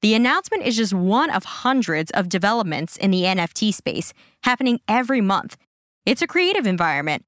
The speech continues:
with a lot of possibilities. One observation about this development is that it lines up with one of the theoretical benefits of the blockchain for artists, which is that they can be paid more consistently for their work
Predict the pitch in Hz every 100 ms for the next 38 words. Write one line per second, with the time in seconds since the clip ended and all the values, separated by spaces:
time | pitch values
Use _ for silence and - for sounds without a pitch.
0 | _ - 175 196 247 247 220 170 - 165
1 | 196 175 - - - _ _ _ _ _
2 | _ 214 294 381 330 320 262 202 196 185
3 | 170 170 180 - 180 196 175 156 156 -
4 | _ _ - 233 277 254 220 262 330 285
5 | 190 190 202 247 302 247 - 247 311 277
6 | 262 277 214 240 240 160 - - 185 196
7 | 190 196 233 - 160 165 - 226 233 -
8 | - - - _ _ 214 262 277 269 247
9 | 240 269 226 196 - 269 277 254 202 240
10 | 330 285 240 294 - 202 165 170 - 180
11 | 165 156 214 202